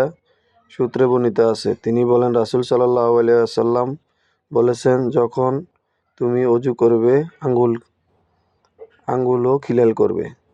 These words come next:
হাদিসটি সহিহ, ইবনে মাজাহ চারশো আটচল্লিশে রয়েছে। এই অনুচ্ছেদে আব্বাস ও মুস্তারিদ ও আবু আইয়ুব রাদিয়াল্লাহু তাআলা আনহুর হাদিসও রয়েছে।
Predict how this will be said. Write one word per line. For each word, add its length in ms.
হাদিসটি 420
সহিহ, 560
ইবনে 220
মাজাহ 300
চারশো 340
আটচল্লিশে 560
রয়েছে। 320
এই 140
অনুচ্ছেদে 520
আব্বাস 460
ও 120
মুস্তারিদ 800
ও 80
আবু 340
আইয়ুব 300
রাদিয়াল্লাহু 480
তাআলা 280
আনহুর 220
হাদিসও 380
রয়েছে। 400